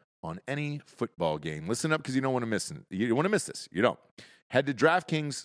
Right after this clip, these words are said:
Sportsbook app now and place a bet of one dollar on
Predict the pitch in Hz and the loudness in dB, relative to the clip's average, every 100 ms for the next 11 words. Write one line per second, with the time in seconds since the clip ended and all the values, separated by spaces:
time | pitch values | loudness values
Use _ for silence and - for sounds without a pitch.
0 | - 123 120 - 113 - 95 92 - 85 | -6 -2 -2 0 -2 0 0 0 -2 -4
1 | 76 71 - - _ - 85 120 123 107 | -2 -4 -8 -20 _ -16 -4 -2 0 0
2 | 113 107 82 85 127 208 208 202 151 57 | 2 2 0 0 2 4 4 4 2 -4
3 | - _ _ _ _ _ _ _ _ - | -14 _ _ _ _ _ _ _ _ -16
4 | - 98 | -2 -2